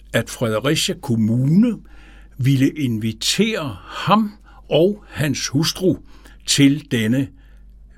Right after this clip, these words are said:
festligholdelse. Og, øh, han ville lige gøre opmærksom på, at siden nitten nitten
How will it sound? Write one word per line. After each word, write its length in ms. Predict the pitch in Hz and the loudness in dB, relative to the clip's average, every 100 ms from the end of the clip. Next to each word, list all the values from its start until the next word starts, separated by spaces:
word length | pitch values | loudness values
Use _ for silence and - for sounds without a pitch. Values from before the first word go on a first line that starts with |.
| - | -10
festligholdelse. 1080 | - 107 - - 95 101 113 - 78 - 67 - - - - - - - - - - - | -2 0 0 -2 -6 -4 -8 -6 -6 -4 -6 -10 -20 -20 -20 -20 -20 -20 -20 -20 -18 2
Og, 480 | 139 135 127 127 | 4 4 2 0
øh, 280 | 123 120 110 92 - - | 2 0 -2 -6 -20 -14
han 280 | - 131 120 | 0 2 2
ville 240 | 120 117 | 0 -2
lige 340 | 110 135 208 | 0 2 2
gøre 240 | 220 190 151 | 0 -2 -2
opmærksom 640 | 139 127 143 160 - 113 | -2 -2 -4 -4 -6 -6
på, 500 | - 110 107 104 120 - | -4 -6 -4 -6 -8 -6
at 240 | 120 104 - | -4 -4 -2
siden 560 | - 180 226 233 202 | -2 0 0 2 2
nitten 580 | 151 156 156 143 110 123 131 110 | 2 0 0 -2 0 0 -2 -4
nitten 520 | 98 101 196 208 202 | -4 0 0 2 -2